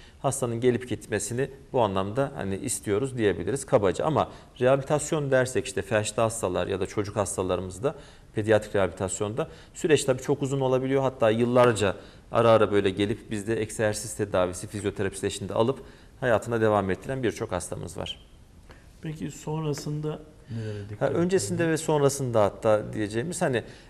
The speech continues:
Speaker 1: ağırlı durumsa bu, e, özellikle hastalara özel-, bir ay içerisinde biraz daha dikkatli, temkinli olmalarını, tabii bu hastalığın tanısına göre değişecektir gene ama,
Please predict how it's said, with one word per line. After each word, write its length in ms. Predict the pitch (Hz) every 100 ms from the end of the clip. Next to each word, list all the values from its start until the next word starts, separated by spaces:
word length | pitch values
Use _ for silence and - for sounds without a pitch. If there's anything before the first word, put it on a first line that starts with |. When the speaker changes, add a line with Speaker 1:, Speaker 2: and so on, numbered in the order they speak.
| -
Speaker 1:
ağırlı 380 | 139 147 170 190
durumsa 460 | 185 190 185 170 165
bu, 200 | 170 -
e, 260 | 147 147 -
özellikle 460 | 151 175 170 -
hastalara 440 | 151 147 151 117 117
özel-, 560 | 131 139 - 147 139
bir 120 | 156 156
ay 160 | 143
içerisinde 500 | 131 135 117 - 160
biraz 300 | 196 151 120
daha 180 | 143 143
dikkatli, 420 | 135 143 127 131
temkinli 440 | - 127 117 131 127
olmalarını, 580 | 120 107 92 90 90 - - -
tabii 260 | - 139 131 -
bu 180 | 127 120 -
hastalığın 460 | 120 - 110 107
tanısına 460 | 107 107 104 - 98
göre 240 | 95 92
değişecektir 500 | 98 98 - 104 120
gene 240 | 113 123 160
ama, 260 | 120 92